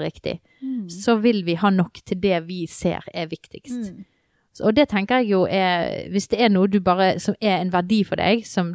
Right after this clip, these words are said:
Speaker 1: du ser, "Dette vil jeg i desember", du
Speaker 2: Mm.
Speaker 1: kommer til å få tid til det.
Speaker 2: Ja.
Speaker 1: Men da må man gjerne rydde vekk andre
Speaker 2: Mm.
Speaker 1: ting og prioritere annerledes og, eh, ja.
Speaker 2: Ja, for det er kanskje det vi ikke er så gode på.
Speaker 1: Mm.
Speaker 2: Det er å rydde vekk.
Speaker 1: Ja.
Speaker 2: Sant? Fordi at, eh,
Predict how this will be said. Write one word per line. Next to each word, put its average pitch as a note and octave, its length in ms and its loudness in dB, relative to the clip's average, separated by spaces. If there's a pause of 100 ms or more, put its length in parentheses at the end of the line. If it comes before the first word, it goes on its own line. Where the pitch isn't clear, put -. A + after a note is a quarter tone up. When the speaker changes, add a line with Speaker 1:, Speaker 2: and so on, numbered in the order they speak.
Speaker 1:
du F#3 160 2
ser, E3+ 300 -2
"Dette - 440 -4
vil F#3 300 2
jeg E3+ 220 -2
i E3+ 140 0
desember", F3 540 0 (240)
du B3+ 160 -6
Speaker 2:
Mm. G#3 60 -6
Speaker 1:
kommer C4 160 -4
til D#3+ 100 -6
å F3 40 -10
få - 60 -8
tid C4 160 -6
til - 100 -8
det. E3+ 120 -8 (240)
Speaker 2:
Ja. A3 120 -4 (300)
Speaker 1:
Men C#4+ 120 -4
da D#4 80 2
må D4 180 4
man G3+ 140 2
gjerne F#3 260 2
rydde A3 180 2
vekk - 440 -6
andre G3 240 0
Speaker 2:
Mm. A3+ 60 -6
Speaker 1:
ting F3 200 -2
og E3+ 80 -6
prioritere F#3 460 -2
annerledes D#3+ 720 -4
og, D#3 240 -8 (580)
eh, - 260 -12
ja. E3+ 160 2 (560)
Speaker 2:
Ja, B3+ 80 2
for C4+ 80 6
det E4 80 6
er D4+ 40 2
kanskje A#3+ 280 -4
det D4+ 220 2
vi G3+ 60 0
ikke A3+ 140 -4
er A3+ 140 -6
så G3+ 40 -8
gode A#3 320 -6
på. F#3+ 220 -6 (100)
Speaker 1:
Mm. G3 220 -2
Speaker 2:
Det B3+ 80 4
er C4+ 80 6
å A#3+ 40 2
rydde F3+ 220 2
vekk. - 400 -4
Speaker 1:
Ja. E3+ 120 -4 (320)
Speaker 2:
Sant? B3+ 300 2
Fordi B3 320 0
at, - 420 -2
eh, F#3+ 220 2